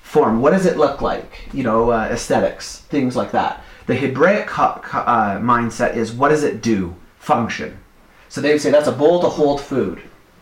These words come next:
That's what they would say. They wouldn't just tell, "Oh, it's glass, it's this." The first thing, the most important thing to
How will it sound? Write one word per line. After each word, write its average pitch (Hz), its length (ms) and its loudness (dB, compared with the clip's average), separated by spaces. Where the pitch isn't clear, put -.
That's - 200 2
what 120 100 -2
they 123 100 0
would 117 140 0
say. - 200 -8
They 117 100 0
wouldn't 139 360 -2
just - 300 -8
tell, 117 240 4
"Oh, 127 180 2
it's 110 120 -4
glass, 113 440 0
it's - 160 -8
this." 110 280 -6
The 123 80 2
first 185 420 2
thing, 156 240 4
the 156 60 4
most 156 220 4
important 175 480 2
thing 139 200 2
to 135 300 -4